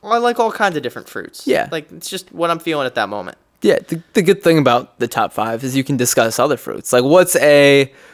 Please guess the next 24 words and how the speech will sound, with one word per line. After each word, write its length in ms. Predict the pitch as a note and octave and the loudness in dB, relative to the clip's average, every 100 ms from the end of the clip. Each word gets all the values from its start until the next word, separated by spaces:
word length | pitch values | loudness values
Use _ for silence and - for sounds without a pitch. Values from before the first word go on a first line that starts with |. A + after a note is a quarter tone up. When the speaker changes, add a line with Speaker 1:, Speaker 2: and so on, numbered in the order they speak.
| _ | _
Speaker 2:
what's 180 | D3 D#3 | 0 2
a 80 | D#3+ | 2
fruit 240 | - D3 | 0 2
Speaker 1:
Mango. 240 | D3 B2 C#3 | 2 2 2
Speaker 2:
that's, 260 | C3 - - - _ _ _ _ _ _ _ _ - | 2 0 -12 -16 _ _ _ _ _ _ _ _ -8
mango, 320 | A2+ A2 - | -8 -6 -10
that's 200 | C#2+ - | -10 -10
a 40 | |
good 100 | - | -10
one. 180 | F#2+ - | -8 -6
Speaker 1:
<laughs> 80 | - | 2
Speaker 2:
What's 720 | D4+ C4 - C#4+ A#3 - D#3+ | 6 6 6 4 6 6 6
a 60 | F#3 | 6
Speaker 1:
I 80 | G#3 | 4
already 200 | G3+ G#3 | 2 0
knew 100 | F#3 | 0
where 140 | - G3 | 0 0
you 120 | F#3+ | 2
were 60 | |
going. 440 | F3 E3+ F#3 F3+ - | 0 0 0 0 -2
<laughs> 60 | - | 2
Speaker 2:
what's 260 | D3+ D#3+ | 4 6
a 120 | G3 F3 | 4 2
fruit? 520 | - D#3 D#3+ D#3 | 2 2 4 2